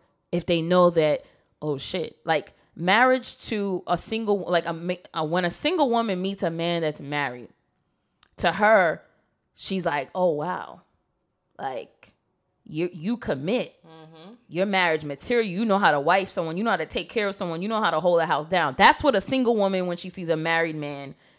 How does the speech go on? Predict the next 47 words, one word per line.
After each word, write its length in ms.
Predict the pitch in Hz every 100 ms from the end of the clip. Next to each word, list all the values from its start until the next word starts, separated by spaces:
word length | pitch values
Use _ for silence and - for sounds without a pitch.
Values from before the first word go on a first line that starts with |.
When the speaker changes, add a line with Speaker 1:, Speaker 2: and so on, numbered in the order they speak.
| _ _
Speaker 1:
sees. 240 | - 233
She 100 | 180
sees 200 | 180 185
power. 580 | - - 220 208 160 -
Speaker 2:
Mm-hmm. 360 | 147 147 165 240 - _
Speaker 1:
So 400 | - 214 196 -
when 180 | 196 202
you 120 | 277
see 220 | - 415
a 60 | 240
single 360 | - 277 262 247
woman 240 | 247 247
who's 160 | 247 180
messing 280 | 202 - 233
with 140 | 220
a 60 | 208
married 340 | 208 214 208
man, 360 | 196 226 233 226
that's 240 | 226 294
what 120 | 285 254
she 160 | 214
thinks 320 | 185 269 262 233
in 100 | 196
her 160 | 165
head. 460 | 143 247 539 185 - _ _ _ -
As 180 | 202 -
convoluted 560 | - 311 247 269 254
and 140 | 214 185
crazy 420 | - 403 269 190
as 120 | 180
that, 180 | 190 180
as 140 | 165 -
that, 260 | 190 170 -
that 180 | 180 170
appears 420 | 175 - 247 196 -
to 100 | 160
be, 360 | 269 247 147 - - -
that's 180 | 220 -
what 100 | 240
she 160 | 226
sees. 460 | 208 311 349 - -
She 160 | - 285
Speaker 2:
Right. 60 |
Speaker 1:
doesn't 180 | 302 254
see 220 | 254 269
a 40 | 196
cheater 680 | - 214 170 165 165 165